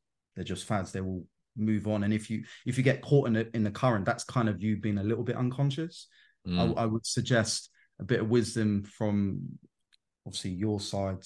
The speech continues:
Speaker 1: whoever I'm speaking to, would be try and take a step back, try and be as objective as you can be.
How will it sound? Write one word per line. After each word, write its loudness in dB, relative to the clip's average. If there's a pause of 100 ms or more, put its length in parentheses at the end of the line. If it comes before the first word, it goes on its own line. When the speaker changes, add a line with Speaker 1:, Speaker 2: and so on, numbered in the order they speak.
(160)
Speaker 1:
whoever 0
I'm -2
speaking 0
to, -6
would -4
be -4 (400)
try 4
and 6
take 0
a -4
step -6
back, -4
try 0
and 2
be 2
as 0
objective -4
as -4
you -6
can -6
be. -4